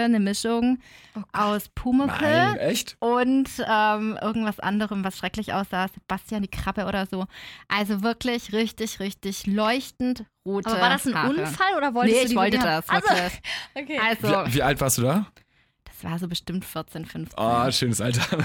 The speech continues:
Speaker 1: Ja, aber ich war kein Punk, ich fand es einfach nur geil,
Speaker 3: Ja,
Speaker 1: irgendwie
Speaker 3: herrlich.
Speaker 1: rote Haare zu haben. Aber so richtig rote. Und danach hatte ich eine Schwarzphase.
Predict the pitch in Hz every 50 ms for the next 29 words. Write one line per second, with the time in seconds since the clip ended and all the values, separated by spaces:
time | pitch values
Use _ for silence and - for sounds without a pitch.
0 | - - 175 175 165 165 165 160 202 226 226 214 247 233 240 - 277 247 226 -
1 | - 214 214 277 330 320 - 220 208 214 - 208 208 208 - 240 226 214 214 -
2 | - 160 131 160 196 269 311 - 127 - - - - - - - 123 120 120 117
3 | 101 98 220 190 175 165 160 175 202 311 339 - - 175 165 160 156 156 156 165
4 | 165 165 165 - _ - - - - - 370 320 - - - - - - 185 202
5 | - 202 180 220 226 - - 262 - - 202 190 202 - 196 185 175 185 214 262
6 | 311 311 277 240 226 208 - - 190 175 185 - - - - 226 180 160 156 -
7 | - 175 175 170 165